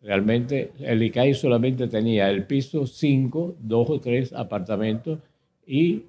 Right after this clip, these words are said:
un, eh, dos del piso tres, donde estaba Santiago Álvarez en el noticiero y la revista Cine Cubano. Eh, realmente, eh,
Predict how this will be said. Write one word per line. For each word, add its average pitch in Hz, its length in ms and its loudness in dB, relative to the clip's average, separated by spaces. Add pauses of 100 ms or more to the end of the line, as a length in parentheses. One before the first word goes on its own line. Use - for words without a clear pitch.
un, 139 400 0 (100)
eh, 120 240 0
dos 160 480 2
del 98 560 2
piso 131 320 -2
tres, 135 460 0 (160)
donde 104 300 -8
estaba 123 540 0 (460)
Santiago 120 560 4
Álvarez 131 540 4
en 160 160 -6
el 110 80 -2
noticiero 120 680 0
y - 80 -2
la 107 140 2
revista 107 420 -2
Cine 95 300 -6
Cubano. 82 340 -12 (840)
Eh, 104 680 2 (340)
realmente, 147 800 2 (220)
eh, 113 840 2